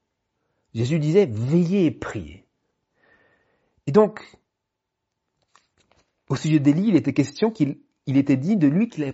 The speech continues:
pria avec instance. N'est-ce pas ? Et donc, la seule conclusion à laquelle nous pouvons parvenir ici, en prenant chaque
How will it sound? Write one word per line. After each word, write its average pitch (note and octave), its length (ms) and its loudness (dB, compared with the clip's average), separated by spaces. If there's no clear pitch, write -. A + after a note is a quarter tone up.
pria E3+ 480 -4
avec A#2+ 380 -8
instance. - 1200 -12
N'est-ce - 140 -10
pas ? G#3+ 260 -2
Et D3 60 -2
donc, G#3+ 420 0
la B2 120 -10
seule B3+ 340 -2
conclusion E3 400 -2
à D3 40 -2
laquelle D3 260 -2
nous C#3 80 -2
pouvons C3 240 -2
parvenir B2 600 -2
ici, F#3 360 -4
en G#2 240 -2
prenant C3 600 -2
chaque - 360 -10